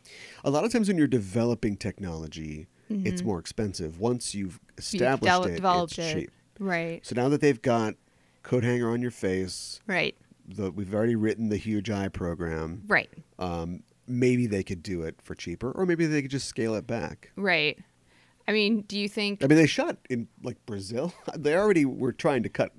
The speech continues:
Speaker 1: you know, cut costs.
Speaker 2: Right.
Speaker 1: So
Speaker 2: Do you think maybe if he decided to wait on some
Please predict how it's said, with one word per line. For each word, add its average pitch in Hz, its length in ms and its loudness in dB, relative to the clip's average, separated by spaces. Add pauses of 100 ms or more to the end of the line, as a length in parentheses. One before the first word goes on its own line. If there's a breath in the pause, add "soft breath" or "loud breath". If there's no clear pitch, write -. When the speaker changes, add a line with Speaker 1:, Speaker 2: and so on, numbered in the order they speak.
(140)
Speaker 1:
you 101 100 -6
know, 85 140 -4
cut - 220 -6
costs. - 440 0
Speaker 2:
Right. 180 320 2
Speaker 1:
So - 300 -4 (520 soft breath)
Speaker 2:
Do 233 60 -2
you 226 80 2
think 214 300 -4
maybe 190 480 -2
if 180 200 -6
he 180 280 -4
decided 170 600 -8
to 170 140 -10
wait 160 320 -6
on 165 220 -10
some 165 320 -12